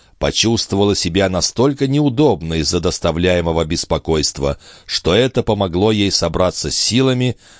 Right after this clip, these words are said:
а вернее собрать волю и подойти к окну, чтобы вдохнуть воздуха. «Нет, дорогая Андреа, вам необходим не только свежий воздух», заметила дофина.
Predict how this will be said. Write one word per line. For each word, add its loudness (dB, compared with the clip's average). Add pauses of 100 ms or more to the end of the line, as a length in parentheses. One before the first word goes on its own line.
а -2
вернее 2
собрать 0
волю 2 (220)
и 0
подойти 0
к -6
окну, -2 (140)
чтобы 0
вдохнуть -2
воздуха. -2 (760)
«Нет, 2
дорогая 2
Андреа, 0 (360)
вам 2
необходим 2
не 2
только 2
свежий 2
воздух», 0 (200)
заметила 0
дофина. -2